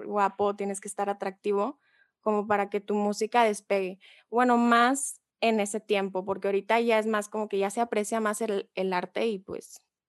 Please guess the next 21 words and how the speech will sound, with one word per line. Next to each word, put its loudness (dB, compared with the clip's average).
por 2
así -4
decirlo, -2
pues, -6
al, -4
el 2
artista, -2
¿no? -6
Porque 0
no 2
tiene 4
caso 4
estar 4
sacando 0
música 2
que 0
ni 0
es -6
tuya 0
y -4
así. -6